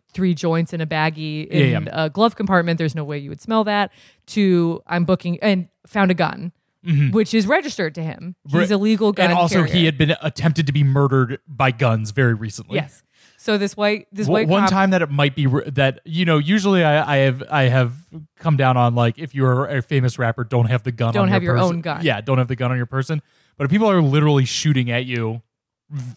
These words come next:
Speaker 2: recently,
Speaker 1: Yes.
Speaker 2: you know, I get it.
Speaker 1: Yeah, hundred percent. Um, so he gets, he gets pulled over, he gets booked. It goes from, you know, a completely bogus reason to pull him over to, like,
Speaker 2: <sighs> God,
Speaker 1: escalating.
Speaker 2: that fucking sucks. Just, like, imagining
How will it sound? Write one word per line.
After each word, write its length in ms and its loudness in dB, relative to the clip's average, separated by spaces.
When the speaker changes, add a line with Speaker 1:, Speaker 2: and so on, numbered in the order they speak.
Speaker 2:
recently, 680 2
Speaker 1:
Yes. 320 -4
Speaker 2:
you 100 -4
know, 180 2
I 100 -4
get 220 -6
it. 180 -20
Speaker 1:
Yeah, 200 0
hundred 140 -4
percent. 300 -20
Um, 380 2
so 200 0
he 140 0
gets, 280 -2
he 140 -2
gets 140 0
pulled 220 0
over, 200 4
he 100 4
gets 160 -4
booked. 440 -6
It 280 -4
goes 240 2
from, 480 -4
you 140 0
know, 180 0
a 220 -4
completely 400 -2
bogus 640 -4
reason 380 -4
to 140 -4
pull 200 -2
him 180 0
over 260 -4
to, 120 -10
like, 240 -6
Speaker 2:
<sighs> 0 -
God, 280 -8
Speaker 1:
escalating. 580 0
Speaker 2:
that 60 -4
fucking 280 -10
sucks. 580 -2
Just, 280 -2
like, 220 2
imagining 760 4